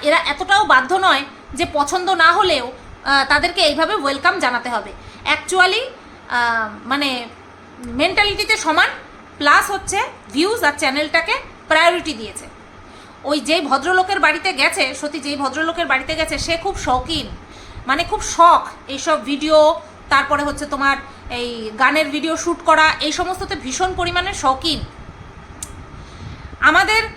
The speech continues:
হাজব্যান্ডরা কাজ করে আসার পর, মানে কি বলবো, ওই রেগুলার বেসিসে সব, সমস্ত কাজ করবে, খাওয়া দাওয়া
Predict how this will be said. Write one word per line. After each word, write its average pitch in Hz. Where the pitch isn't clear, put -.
হাজব্যান্ডরা 285
কাজ 285
করে 381
আসার 349
পর, 330
মানে 311
কি 403
বলবো, 320
ওই 453
রেগুলার 370
বেসিসে 415
সব, 330
সমস্ত 311
কাজ 320
করবে, 233
খাওয়া 311
দাওয়া 294